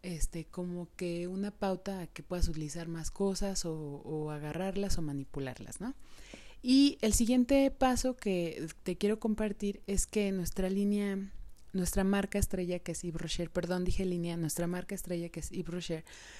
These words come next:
tiene una línea de productos hechos a base de árnica. Y tú sabes que, em,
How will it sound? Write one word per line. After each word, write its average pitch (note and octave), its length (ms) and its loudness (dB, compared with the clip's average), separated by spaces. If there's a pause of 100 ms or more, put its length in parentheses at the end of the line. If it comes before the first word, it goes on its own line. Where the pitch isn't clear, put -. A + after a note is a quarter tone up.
(180)
tiene B3+ 220 12
una C4 100 10
línea A3 280 6
de G#3+ 80 4
productos - 680 2 (840)
hechos G#3+ 380 4
a G3 80 4
base E3 280 0
de F3 200 2
árnica. F3+ 360 -2
Y D#3+ 60 -8
tú G3+ 140 -6
sabes A3+ 340 -2
que, D#3 480 -2
em, D#3+ 760 -4